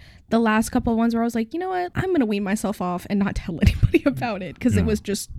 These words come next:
Speaker 1: too much mentally. 'Cause the psychiatrist just so happened to be a therapist as well. So I would go
Speaker 2: Right.
Speaker 1: in, I would obviously, like, update him on everything going on,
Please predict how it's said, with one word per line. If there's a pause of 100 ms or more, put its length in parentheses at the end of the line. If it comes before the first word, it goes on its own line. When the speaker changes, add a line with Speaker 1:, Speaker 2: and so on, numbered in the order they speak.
Speaker 1:
too
much
mentally. (540)
'Cause
the
psychiatrist
just
so
happened
to
be
a (240)
therapist
as
well.
So
I
would
go
Speaker 2:
Right.
Speaker 1:
in,
I
would
obviously,
like, (100)
update
him
on
everything
going
on,